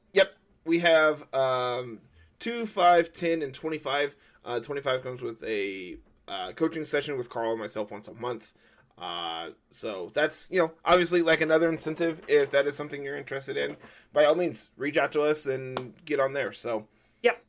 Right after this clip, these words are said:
Speaker 1: um, we already have one that I'm going to hopefully set up sometime this week to, to get with them and nail all that out. So, are we, are we done? Did I hit everything?
Speaker 2: You just gotta s-, do the Patreon run out and just get us outta here.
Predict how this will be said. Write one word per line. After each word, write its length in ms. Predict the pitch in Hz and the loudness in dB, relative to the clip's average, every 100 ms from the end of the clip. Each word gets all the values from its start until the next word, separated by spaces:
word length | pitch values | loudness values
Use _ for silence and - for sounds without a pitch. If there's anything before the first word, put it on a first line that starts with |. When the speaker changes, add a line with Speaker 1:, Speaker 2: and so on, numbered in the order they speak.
| _ - | _ -4
Speaker 1:
um, 520 | 104 101 101 95 85 _ | -2 0 -2 -6 -16 _
we 120 | 127 | 0
already 180 | 135 135 | 2 4
have 200 | 139 131 | 2 2
one 300 | 131 151 151 | -2 -2 -2
that 280 | 143 127 113 - | 0 0 -2 -6
I'm 160 | 123 | -10
going 220 | 123 127 123 | -8 -10 -6
to 300 | 117 107 110 | -4 -2 -2
hopefully 280 | 139 - 135 | -6 -10 -10
set 180 | 127 113 | -6 -4
up 120 | 101 | -6
sometime 300 | 120 113 113 | -10 -12 -12
this 180 | 104 - | -12 -10
week 180 | 110 107 | -10 -8
to, 300 | 110 107 104 | -6 -4 -6
to 120 | 110 | -8
get 260 | 113 104 - | -8 -8 -8
with 220 | 113 113 | -12 -8
them 260 | 113 110 104 | -6 -6 -8
and 260 | 95 107 _ _ _ _ _ _ | -12 -18 _ _ _ _ _ _
nail 220 | - 113 101 | -8 -6 -4
all 120 | 92 | -4
that 160 | 90 80 | -4 -4
out. 240 | 71 - | -6 -10
So, 240 | - 92 - _ _ _ _ _ _ _ _ _ _ _ _ _ - | -8 -8 -8 _ _ _ _ _ _ _ _ _ _ _ _ _ -6
are 100 | 135 | 2
we, 260 | 170 208 208 | 4 4 4
are 100 | 185 | 2
we 80 | 196 | 4
done? 260 | 190 196 | 2 2
Did 120 | 180 | 2
I 80 | 170 | 4
hit 160 | 175 180 | 6 4
everything? 500 | 185 185 190 190 185 _ _ _ | 4 2 0 -4 -6 _ _ _
Speaker 2:
You 80 | 196 | -4
just 260 | 202 202 - | -2 -2 0
gotta 640 | 220 208 208 202 196 151 - _ _ _ _ _ | 2 2 2 2 2 -2 -8 _ _ _ _ _
s-, 240 | - - - _ | -8 -8 -8 _
do 140 | 202 | -6
the 80 | 220 | -2
Patreon 600 | 233 254 208 214 185 170 | 2 0 0 -2 -2 -4
run 200 | 175 175 | 0 0
out 280 | 175 175 170 | 2 0 -2
and 120 | 156 | -8
just 180 | 151 151 | -12 -8
get 120 | 170 | -6
us 120 | 175 | -2
outta 180 | 196 185 | -2 -2
here. 220 | 147 151 | -4 -10